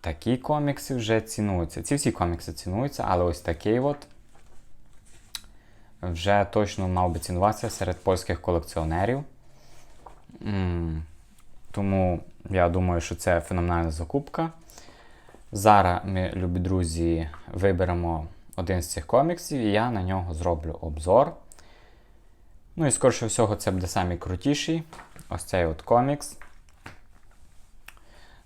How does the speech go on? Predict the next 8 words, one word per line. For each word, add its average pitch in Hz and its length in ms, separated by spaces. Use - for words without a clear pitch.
Зараз 92 300
я 85 100
підготую 87 720
все - 480
для 92 360
того, 139 280
щоб 98 200
ми 98 300